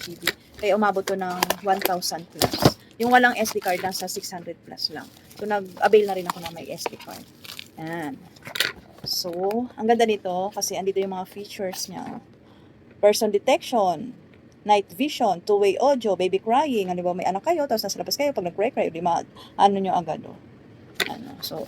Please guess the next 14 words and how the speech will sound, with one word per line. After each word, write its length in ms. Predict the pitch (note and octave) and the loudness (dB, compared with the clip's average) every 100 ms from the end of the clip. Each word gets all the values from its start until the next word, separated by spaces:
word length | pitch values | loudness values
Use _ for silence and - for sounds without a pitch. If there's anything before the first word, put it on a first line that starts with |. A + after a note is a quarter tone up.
| - | 2
ano 160 | - G#3 | 4 4
nyo 160 | G#3+ F#3+ | 2 2
na 80 | |
lang, 160 | D3+ C#3 - | -2 -6 2
check 240 | A3 G#3 | 4 4
it 80 | G#3 | 4
out 160 | F#3+ F#3 | 4 4
nyo 80 | F#3+ | 2
na 80 | E3+ | 0
lang. 160 | D#3+ - - - - - - | 0 -2 -4 -10 -16 -18 -8
Andyan 320 | F#3+ G3+ G3 | 2 6 8
lang 80 | G3 | 6
sa 80 | G#3 | 2
basket. 480 | F3 D#3 - - | 0 -2 -2 -10